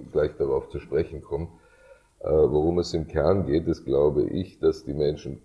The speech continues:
grundsätzlich eine gewisse Verunsicherung in einer, äh, globalisierten Welt, äh, erleben, empfinden.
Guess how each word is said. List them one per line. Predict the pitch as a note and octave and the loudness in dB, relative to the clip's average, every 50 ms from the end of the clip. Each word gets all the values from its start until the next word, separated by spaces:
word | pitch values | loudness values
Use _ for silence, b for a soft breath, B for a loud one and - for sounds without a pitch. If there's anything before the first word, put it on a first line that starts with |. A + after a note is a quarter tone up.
| _ | _
grundsätzlich | - F2 G#2 A#2 A#2+ A#2+ D#2 D2+ D2 - - D2 D#2 - | -2 0 0 0 2 2 2 2 2 0 -4 -6 -2 -2
eine | E2 D2 D2+ C#2+ | 0 0 -2 -2
gewisse | C2+ D#2 D#2 - - E2 | -4 -4 -4 -4 -6 -4
Verunsicherung | - D2+ B1 C2 E2 F2 D2+ D2+ D#2+ D#2 - E2 D#2 D#2 D#2+ D#2+ | -2 -2 -2 -2 -2 -4 -4 -6 -6 -4 -2 0 0 0 0 0
in | D#2 D2+ C2 | -2 -2 -4
einer, | C2 D2 D2 C#2 - b b b b b b b b - | -4 -4 -4 -6 -6 b b b b b b b b -10
äh, | - - - D2 | -6 -4 -4 -2
globalisierten | D2+ C2+ C#2 C#2+ C2+ D2+ D2 C#2 D#2 C#2+ C2+ C#2+ C#2+ C2+ - - D2 C2 - | -2 -2 0 2 2 2 2 2 0 -2 -2 -2 -2 -2 -4 -8 -8 -4 -2
Welt, | - - - - - - - _ _ _ _ _ _ _ _ - | -2 -2 -2 -6 -10 -20 -20 _ _ _ _ _ _ _ _ -6
äh, | C2+ B1+ A#1+ A#1+ A#1 - - - | -4 -2 0 0 -2 -2 -2 -4
erleben, | - C#2 B1+ C#2+ C#2+ C#2+ D2 G2 G2+ - | -6 -6 -4 -4 -4 -2 -2 -2 -2 -2
empfinden. | - - - - D#2+ D#2+ D#2+ D2+ - E2+ F#2+ A2+ G#2+ b | -2 -4 -6 -6 -4 -4 -4 -4 -4 -4 -4 -4 -4 b